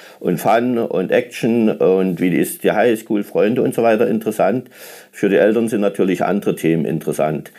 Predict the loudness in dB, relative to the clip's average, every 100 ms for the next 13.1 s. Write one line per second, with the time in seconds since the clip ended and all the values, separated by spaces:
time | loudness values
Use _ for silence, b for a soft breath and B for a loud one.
0 | B B B B B -2 2 4 4 2
1 | 2 0 0 -4 -4 0 2 0 -2 -2
2 | 2 2 2 0 0 0 0 -4 -4 -4
3 | 0 0 0 -4 -4 -4 -4 -4 -2 -2
4 | 2 0 2 2 2 2 0 0 0 0
5 | 0 2 2 2 0 -2 -2 -6 B B
6 | B B 2 4 6 4 2 2 2 -2
7 | -2 -4 -2 0 2 0 -2 -4 -2 0
8 | 2 4 4 4 2 2 0 0 0 2
9 | 2 0 0 2 2 2 2 0 0 2
10 | 2 0 -2 -6 0 0 2 2 2 2
11 | -2 -6 -4 -4 -6 -20 -10 -2 0 0
12 | -2 -4 -2 -2 0 -2 0 0 0 -2
13 | -4